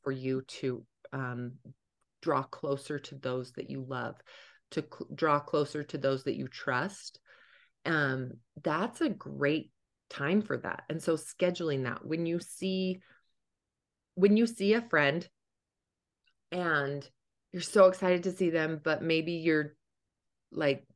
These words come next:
you know, there's a couple things that might be brought up or triggered, and they're like, "Oh my gosh, I haven't seen you for so long. Let's go to lunch." Don't plan lunch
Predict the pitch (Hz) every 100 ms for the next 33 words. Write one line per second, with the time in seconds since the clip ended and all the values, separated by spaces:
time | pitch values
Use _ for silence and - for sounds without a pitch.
0 | - 165 143 135 143 139 - - 165 156
1 | 147 147 143 139 - - _ _ _ _
2 | _ 131 123 123 127 202 262 247 226 170
3 | 156 247 202 196 180 160 156 170 - 381
4 | 415 466 453 440 440 427 415 427 415 381
5 | 320 302 370 381 370 339 285 269 269 294
6 | 330 320 - - - - - - _ _
7 | _ _ _ _ 240 262 359 - 285 269
8 | 262 202 214 - -